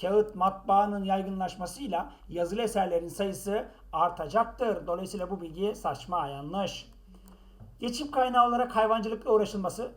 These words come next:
e, tabii konar göçer, yani atlı göçebe dediğimiz, e, göçebe kültür. Doğru. İkili teşkilat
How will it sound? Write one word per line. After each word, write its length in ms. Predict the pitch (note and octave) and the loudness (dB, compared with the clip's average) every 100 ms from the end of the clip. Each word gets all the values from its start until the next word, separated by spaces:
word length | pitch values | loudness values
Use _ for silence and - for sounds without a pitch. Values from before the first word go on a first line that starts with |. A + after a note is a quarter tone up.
| - | -12
e, 60 | |
tabii 200 | - D3 | -10 -8
konar 280 | - G#3 G#3+ | -4 -2 0
göçer, 360 | G3 F3+ D3+ D#3 | -2 -6 -6 -4
yani 360 | F3 D3 D3+ - | -4 -4 -10 -6
atlı 280 | F#3+ F#3+ G3+ | -4 -4 -6
göçebe 380 | E3+ C#3+ E3 D3 | -6 -6 -6 -6
dediğimiz, 500 | C#3+ C#3 G#3 - - - - D3+ | -8 -6 -6 -8 -14 -20 -14 -6
e, 760 | D3+ D3 C#3+ C#3+ D3 D3 D3+ - | -4 -2 -2 -4 -4 -4 -4 4
göçebe 400 | G#3+ G#3+ G3+ - | 6 6 0 -2
kültür. 360 | - - F3+ G#3 - | -8 -12 -12 -4 4
Doğru. 340 | G3 C3+ - - - - - | 4 4 -4 -14 -20 -20 -12
İkili 280 | G3 D4+ - | -8 -8 -2
teşkilat 560 | C4+ - - B3 - | -2 -2 2 2 0